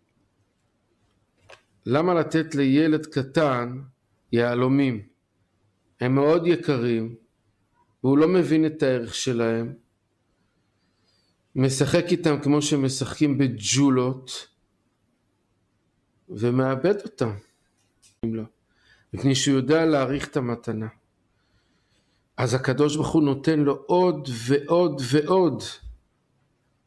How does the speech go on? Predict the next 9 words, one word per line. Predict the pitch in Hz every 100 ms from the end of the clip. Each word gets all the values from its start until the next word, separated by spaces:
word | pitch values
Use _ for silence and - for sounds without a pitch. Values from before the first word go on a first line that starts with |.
| _ _ _ _ _
כי | -
יש | 131 135 147 143
לו | 139 -
כלים | - 131 117 127 147 170 127
לאדם | 113 113 110 117 110
הזה. | 107 - 101 _ _ _ _ _ _ _ _ _ _ _ _
ואת | 104 120 131
הכלים | 127 139 151 202 202
הללו | 160 143 131 135 151 190 285